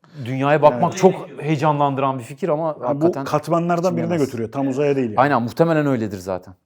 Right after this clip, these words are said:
Speaker 1: Muhtemelen öyledir.
Speaker 2: Ben
Speaker 1: Ee,
Speaker 2: isterim ya. Ben vallahi isterim böyle
Speaker 1: Yo,
Speaker 2: bir şey.
Speaker 1: ben de görmek çok isterim.
Speaker 2: Böyle
Speaker 1: Yani
Speaker 2: bir deneyim isterim.
Speaker 1: deneyim gibi deneyim
Speaker 2: Ben
Speaker 1: gerçekten.
Speaker 2: hatta hani ne manzaralı desem işte dünya manzaralı restoran falan, çok güzel trip.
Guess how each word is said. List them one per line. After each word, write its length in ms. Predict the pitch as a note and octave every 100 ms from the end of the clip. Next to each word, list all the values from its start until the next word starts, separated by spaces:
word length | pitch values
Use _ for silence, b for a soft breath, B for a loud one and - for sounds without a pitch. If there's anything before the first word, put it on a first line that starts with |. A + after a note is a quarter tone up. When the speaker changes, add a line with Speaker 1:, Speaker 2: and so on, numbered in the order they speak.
| _
Speaker 1:
Muhtemelen 440 | G2+ - B2 A#2+ B2
öyledir. 480 | B2 G#2+ - - _ b b b b b -
Speaker 2:
Ben 120 | C#3+
Speaker 1:
Ee, 20 |
Speaker 2:
isterim 320 | D3+ - E3 A#2+
ya. 220 | A2 A#2+
Ben 360 | B2 C3 C3+ B2+
vallahi 260 | C#3 C#3
isterim 280 | B2 D3 A#2+
böyle 120 | A2
Speaker 1:
Yo, 60 | G#2+
Speaker 2:
bir 40 | B2
şey. 80 |
Speaker 1:
ben 100 | A#2+
de 60 | D#3
görmek 360 | C#3 B2+ A2+ -
çok 160 | G2
isterim. 380 | - - F#2+ F#2+ _
Speaker 2:
Böyle 140 | - F#2+
Speaker 1:
Yani 180 | C#3
Speaker 2:
bir 60 | C3
deneyim 260 | C3+ C#3+ C#3+
isterim. 320 | - C3 - _ A#2+
Speaker 1:
deneyim 420 | A2 A2 B2 A#2
gibi 180 | G#2+ B2+
deneyim 220 | A#2 A2
Speaker 2:
Ben 60 |
Speaker 1:
gerçekten. 240 | G2+ G2 D3+
Speaker 2:
hatta 260 | D#3+ F3 D#3+
hani 160 | E3+
ne 80 | D#3+
manzaralı 480 | F#3 E3 D#3 D3+ C#3+
desem 320 | C#3 F#3 F3+
işte 300 | - D3 C3
dünya 400 | C#3 C3 E3+ F3
manzaralı 420 | D#3+ C3+ C#3 D#3+
restoran 360 | D3+ - D3 B2
falan, 180 | C3 C#3
çok 180 | A2
güzel 240 | G2+ A#2 B2
trip. 200 | A2